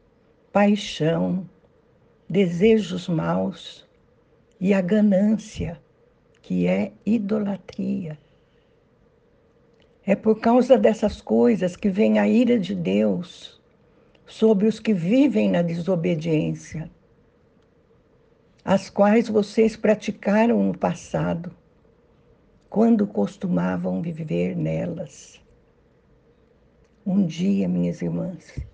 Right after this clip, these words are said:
nós também fomos filhos da desobediência. E a ira de Deus pousava sobre nós. Mas no momento em que entregamos a vida a Jesus,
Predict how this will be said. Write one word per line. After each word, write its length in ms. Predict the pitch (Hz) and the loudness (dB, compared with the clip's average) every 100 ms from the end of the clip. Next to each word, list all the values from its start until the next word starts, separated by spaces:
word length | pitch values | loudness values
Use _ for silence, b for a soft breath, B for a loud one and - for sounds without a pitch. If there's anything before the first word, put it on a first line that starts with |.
| _ _ _ _ _ _ _ _ | _ _ _ _ _ _ _ _
nós 240 | 196 190 - | -4 -4 0
também 460 | 208 180 180 208 | 0 2 2 0
fomos 540 | 202 - 185 180 175 - | -2 -4 -4 -4 -6 -10
filhos 540 | - 90 - 82 82 | -8 -4 -4 -6 -8
da 140 | - 82 | -6 -6
desobediência. 1200 | - - 117 170 165 160 170 170 156 - - - _ _ _ _ _ _ _ _ _ _ _ _ _ _ _ _ _ _ _ - | -6 -8 -8 -8 -8 -8 -10 -10 -12 -16 -18 -18 _ _ _ _ _ _ _ _ _ _ _ _ _ _ _ _ _ _ _ -6
E 140 | 185 | -2
a 100 | 165 | 0
ira 300 | 175 185 175 | 0 -2 -2
de 160 | 165 170 | -6 -8
Deus 760 | 160 170 175 175 - - - _ _ _ | -6 -4 -4 -6 -14 -20 -20 _ _ _
pousava 640 | - 90 - - 113 113 175 | -6 -4 -4 -6 -8 -8 -12
sobre 400 | - 175 175 170 | -10 -8 -8 -8
nós. 560 | 156 180 - - - _ _ _ _ _ _ _ _ _ _ _ _ _ _ _ _ _ _ _ - | -8 -10 -14 -20 -20 _ _ _ _ _ _ _ _ _ _ _ _ _ _ _ _ _ _ _ -2
Mas 280 | 175 175 | 0 2
no 80 | 185 | 0
momento 440 | 175 180 185 190 196 | 0 2 0 0 -2
em 120 | 196 | -2
que 120 | 202 | -2
entregamos 640 | 175 185 180 190 - 180 90 | -4 -4 -2 -2 -2 -4 -4
a 80 | 85 | -6
vida 400 | 82 - 82 90 | -4 -6 -4 -6
a 20 | |
Jesus, 960 | - - - - 95 - - - - | -6 -8 -6 -6 -6 -10 -20 -20 -20